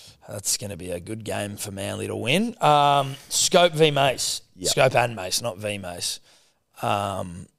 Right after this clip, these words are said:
Speaker 1: that's always a good, fun one. Uh, so pumped for that, Manly Penrith. Um, our chat with our friend of the show,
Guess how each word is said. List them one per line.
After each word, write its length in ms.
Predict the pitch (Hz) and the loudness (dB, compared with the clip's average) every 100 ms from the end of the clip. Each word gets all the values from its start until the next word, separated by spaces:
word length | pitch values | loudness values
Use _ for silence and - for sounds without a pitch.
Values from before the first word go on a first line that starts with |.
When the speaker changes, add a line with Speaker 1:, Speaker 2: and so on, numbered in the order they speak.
| _ _ _ _ _ - - | _ _ _ _ _ -20 -4
Speaker 1:
that's 240 | 113 113 | -2 0
always 240 | 113 107 101 | 0 0 -2
a 40 | |
good, 220 | 95 98 | -6 -8
fun 260 | - 98 92 | -6 -6 -8
one. 300 | 90 80 78 _ _ - | -12 -14 -16 _ _ -16
Uh, 480 | 110 101 98 98 98 | -10 -8 -8 -8 -4
so 300 | - 101 101 | -4 -4 -6
pumped 340 | - 117 113 | -10 -10 -8
for 160 | - 104 | -8 -8
that, 380 | 87 104 104 - | -8 -8 -10 -12
Manly 340 | 107 101 98 | -14 -12 -14
Penrith. 640 | 95 - 107 101 98 107 - - - - - - | -16 -14 -14 -12 -14 -14 -18 -20 -20 -20 -14 0
Um, 1120 | 143 147 139 135 135 135 135 135 135 135 135 _ _ _ _ _ _ _ _ _ _ _ _ _ _ _ _ | 2 4 4 4 4 4 4 2 -2 -6 -6 _ _ _ _ _ _ _ _ _ _ _ _ _ _ _ _
our 120 | 147 139 | 0 2
chat 260 | - 156 | 6 4
with 120 | 147 | 6
our 440 | 139 135 127 123 - _ | 6 6 6 4 0 _
friend 340 | - - 139 127 | -6 0 2 2
of 80 | |
the 40 | 117 | 0
show, 720 | - 127 127 123 120 117 113 | 0 4 4 6 4 2 0